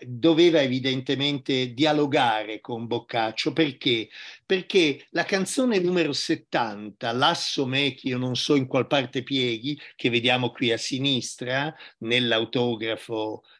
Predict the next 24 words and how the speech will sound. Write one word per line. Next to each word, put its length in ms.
ehm, 1300
Petranchesco, 880
credo 360
che 140
sia 280
questo, 540
eh, 420
ogni 500
decimo 580
verso 760
che 220
chiude 540
quindi 420
la 140
stanza 840
è 160
composto 800
da 200
un 240
verso 580
di 120
un 160
poeta 640
importante. 1080